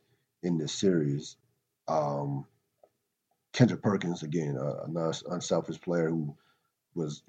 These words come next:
was a great post defender, used to lock up, uh,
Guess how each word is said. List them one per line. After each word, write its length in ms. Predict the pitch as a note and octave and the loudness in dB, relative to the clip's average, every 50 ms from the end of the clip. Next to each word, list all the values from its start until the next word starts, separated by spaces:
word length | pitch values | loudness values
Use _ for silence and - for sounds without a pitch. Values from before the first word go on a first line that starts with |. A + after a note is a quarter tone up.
| - - | -12 -8
was 180 | D#2+ E2 D2+ | -6 -6 -4
a 80 | D#2+ D2 | -4 -4
great 540 | D2 C#2 C#2 C#2+ F2 F2+ F2+ - - - - | -4 -4 -2 0 2 2 2 2 0 -6 -4
post 300 | - F#2+ F2 E2+ - - | -2 0 0 0 -2 -4
defender, 520 | E2 - G2 E2+ E2 D#2 E2 D#2 D2+ - - | -4 -2 0 0 2 2 0 -2 -4 -6 -8
used 160 | - E2 - | -10 -8 -6
to 80 | - D2+ | -4 -4
lock 340 | B1+ C2+ E2 F2 E2+ - - | 0 4 4 4 4 2 0
up, 140 | D2+ C#2 A#1+ G#1 - - | -4 -4 -6 -8 -10 -8
uh, 380 | G1+ A#1 B1 B1 B1 A#1 A1 | -6 -4 -4 -4 -4 -4 -6